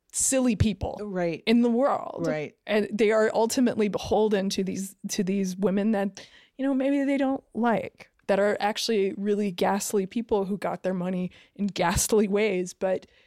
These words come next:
Speaker 1: they live for it in a,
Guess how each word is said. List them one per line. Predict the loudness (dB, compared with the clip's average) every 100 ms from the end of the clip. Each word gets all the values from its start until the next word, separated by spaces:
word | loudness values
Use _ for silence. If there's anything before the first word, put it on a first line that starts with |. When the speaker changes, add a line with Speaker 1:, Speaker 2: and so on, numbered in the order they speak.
| _ _ -14
Speaker 1:
they | -4 0 2 0 -2 -6 -10 _ _ _ _ _ _
live | -4 0 0 -2
for | -6 -8 -8
it | -8 -10 -14 -6
in | -2
a, | 0